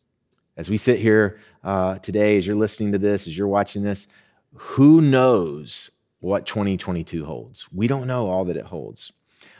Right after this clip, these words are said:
But I have some guarantees for you today. A few things, three things that you can take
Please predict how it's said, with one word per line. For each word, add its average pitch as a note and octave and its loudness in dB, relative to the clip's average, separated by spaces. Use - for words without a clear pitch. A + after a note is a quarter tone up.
But A#2 2
I C3+ 2
have D#3+ -2
some G#2 -4
guarantees C3 0
for F#2 -6
you E2 -6
today. C#2+ -12
A G2 -2
few C#3 0
things, G2 -4
three B2+ 2
things F#2+ -2
that F#2+ -2
you B2 2
can F#2+ -4
take G#2+ 0